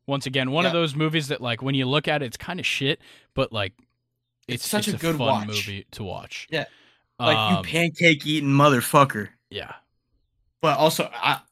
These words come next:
Speaker 2: hold on, before you keep going, I got one more that I forgot.
Speaker 1: Okay.
Speaker 2: Million Dollar Arm.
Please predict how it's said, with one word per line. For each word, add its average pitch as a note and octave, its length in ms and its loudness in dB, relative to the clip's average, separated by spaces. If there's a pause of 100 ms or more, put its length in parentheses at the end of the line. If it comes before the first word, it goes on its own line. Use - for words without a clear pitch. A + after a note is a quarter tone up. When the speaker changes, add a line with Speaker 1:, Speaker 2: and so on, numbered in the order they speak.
(180)
Speaker 2:
hold C#3 140 -2
on, G#2 100 -4
before A#2 200 -2
you C#3+ 60 2
keep C#3 140 -4
going, B2+ 200 0
I C#3 140 4
got C#3 180 4
one C3 140 4
more A#2+ 220 2
that A2+ 100 0
I A#2 80 2
forgot. G#2+ 420 -6 (200)
Speaker 1:
Okay. A2+ 200 -8 (400)
Speaker 2:
Million D3 440 4
Dollar B2+ 320 4
Arm. G#2+ 360 -2